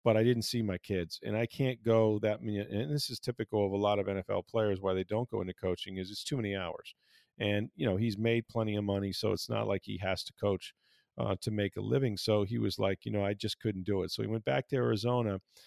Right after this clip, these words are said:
But what he figured out is, "I can do some coaching in the off season." And I, I offered for Hainsey to come out to Arizona,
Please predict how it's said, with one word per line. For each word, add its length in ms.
But 120
what 140
he 80
figured 340
out 240
is, 240
"I 180
can 180
do 120
some 180
coaching 460
in 80
the 100
off 260
season." 480
And 480
I, 260
I 160
offered 600
for 220
Hainsey 680
to 80
come 220
out 260
to 60
Arizona, 680